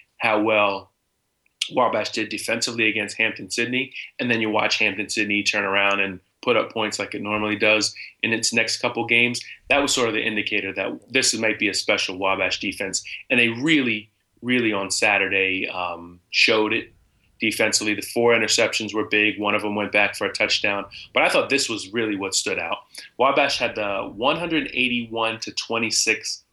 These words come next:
rushing edge. And if, if Wittenberg was the type of team that, you know, spread it out and just wanted to pass all day, you might be able to say, "Well, twenty-six rushing yards doesn't tell you the whole story 'cause they gained a lot of yards." Well, they ran thirty-three times. So we can't say they didn't try to run.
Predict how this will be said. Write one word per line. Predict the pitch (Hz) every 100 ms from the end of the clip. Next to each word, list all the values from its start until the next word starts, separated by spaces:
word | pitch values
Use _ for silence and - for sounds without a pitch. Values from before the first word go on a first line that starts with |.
| _
rushing | 101 107 - 95 95
edge. | - 110 - - - - -
And | 117 117
if, | 135 120 - -
if | -
Wittenberg | 175 190 160 139
was | 135
the | 123
type | 139 131
of | -
team | 131 127 120
that, | 107 104 - - -
you | 107
know, | 101 104 _ _
spread | - - - - 131
it | 123
out | 123 127
and | 117
just | 117 123
wanted | 113 104
to |
pass | - 117 117 123
all | 117
day, | 117 120 123 123 - -
you | 117
might | 113 113
be | 113
able | 110
to |
say, | 104 131
"Well, | 160 170 156 156
twenty-six | - 151 139 127 -
rushing | 117 -
yards | 110 104
doesn't | 107 98
tell | 110
you | 104
the | 101
whole | 101
story | - 107
'cause | 98 98
they | 101
gained | 98 104 104
a |
lot | 104 104
of |
yards." | 104 101 101
Well, | 123
they | 170
ran | 147 156 135
thirty-three | 120 127 123 - 123
times. | - 117 98 85 - - -
So | - 113
we | 110
can't | 160 143
say | 139 117
they | 113
didn't | 110 95
try | - 120 117
to | 101
run. | 92 92 92